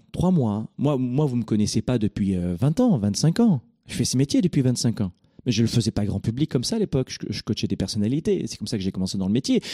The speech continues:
J'étais journaliste. Je faisais des entrevues de chefs d'État, de, de ministres, de personnalités. Et après, les chefs de cabinet m'appelaient pour me demander une petite,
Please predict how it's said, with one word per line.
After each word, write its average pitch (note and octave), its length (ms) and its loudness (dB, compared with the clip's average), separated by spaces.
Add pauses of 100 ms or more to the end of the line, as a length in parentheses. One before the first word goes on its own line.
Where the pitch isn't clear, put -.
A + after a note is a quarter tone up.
(140)
J'étais C3+ 260 0
journaliste. D3 640 2 (440)
Je - 100 -4
faisais C#3+ 180 4
des A#2 160 2
entrevues C3+ 340 0
de A#2 60 2
chefs G#2 220 -2
d'État, F#3+ 360 0
de, G#2 480 2
de A2 140 -2
ministres, C3+ 400 2
de A2+ 80 -4
personnalités. A2 720 2 (240)
Et A#2+ 80 0
après, D3 180 0
les B2 100 2
chefs A#2+ 180 -2
de A#2+ 80 2
cabinet A#2+ 340 2
m'appelaient F3 300 2
pour A#2+ 140 0
me A#2 80 2
demander G#2+ 340 2
une E3 100 4
petite, - 280 -4